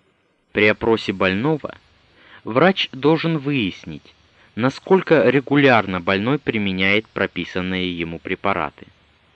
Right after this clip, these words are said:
При необходимости больному дают письменную инструкцию приема назначенных препаратов. Потеря интереса.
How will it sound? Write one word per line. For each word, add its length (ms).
При 160
необходимости 1000
больному 500
дают 320
письменную 640
инструкцию 760
приема 720
назначенных 680
препаратов. 640
Потеря 520
интереса. 640